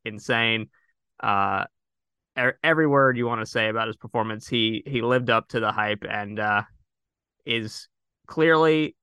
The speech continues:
if you're asking who's the best player in baseball right now, it's gotta be Ohtani just because of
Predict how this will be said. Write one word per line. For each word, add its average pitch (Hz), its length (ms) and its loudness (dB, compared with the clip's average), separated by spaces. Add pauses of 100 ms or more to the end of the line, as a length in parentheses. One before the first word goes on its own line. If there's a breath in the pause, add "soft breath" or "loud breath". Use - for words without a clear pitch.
(800)
if 135 160 -10
you're 131 120 2
asking 135 440 -2 (800)
who's 175 200 2
the 147 80 0
best 156 220 2
player 139 300 2
in 127 160 -4
baseball 131 360 0
right 127 160 2
now, 131 260 -6
it's 117 160 -12
gotta 120 240 0
be 120 120 0
Ohtani 120 480 0
just 113 220 -10
because 117 320 -2
of 113 160 -2